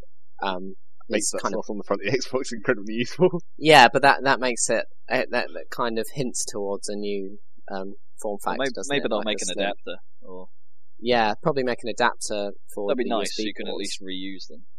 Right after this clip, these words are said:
Speaker 3: because, yeah, otherwise they're a bit useless.
Speaker 1: Yeah, but
Speaker 3: I
Speaker 1: I
Speaker 3: still
Speaker 1: reckon
Speaker 3: think
Speaker 1: they'll have it.
Speaker 2: Not really enough U S B slots on the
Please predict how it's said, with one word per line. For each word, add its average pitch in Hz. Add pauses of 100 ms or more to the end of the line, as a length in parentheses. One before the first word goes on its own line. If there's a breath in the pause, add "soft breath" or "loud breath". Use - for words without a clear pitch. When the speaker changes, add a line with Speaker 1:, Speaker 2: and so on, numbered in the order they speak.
Speaker 3:
because, 95
yeah, 85
otherwise 87
they're 87
a 85
bit 98
useless. 92 (500)
Speaker 1:
Yeah, 104 (380)
but 131
Speaker 3:
I -
Speaker 1:
I -
Speaker 3:
still 127
Speaker 1:
reckon -
Speaker 3:
think 190
Speaker 1:
they'll 104
have 113
it. 123
Speaker 2:
Not 139
really 113
enough 101
U 107
S 104
B 104
slots -
on 95
the 92